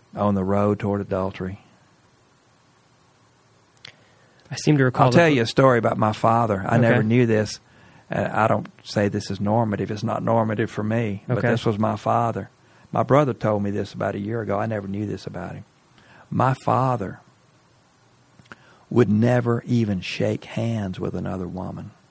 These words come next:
Speaker 2: Wow.
Speaker 1: He would never touch another woman. He never shook hands. He said,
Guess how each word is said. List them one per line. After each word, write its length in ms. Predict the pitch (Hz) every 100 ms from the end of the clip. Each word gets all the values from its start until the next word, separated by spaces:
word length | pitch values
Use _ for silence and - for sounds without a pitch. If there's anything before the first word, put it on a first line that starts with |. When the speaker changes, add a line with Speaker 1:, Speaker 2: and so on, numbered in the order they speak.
| _ _ _ _ _ _ _ _ _ -
Speaker 2:
Wow. 380 | 110 113 175 156 -
Speaker 1:
He 140 | - 131
would 140 | 110
never 240 | 113 101
touch 320 | - 123 123 113
another 320 | 113 110 107
woman. 340 | 110 110 117 - _ _
He 160 | 143
never 280 | 143 117 110
shook 280 | 107 123 -
hands. 680 | 135 123 120 107 107 - - _ _ _ _ _ _ _ _ -
He 120 | 117
said, 320 | - 104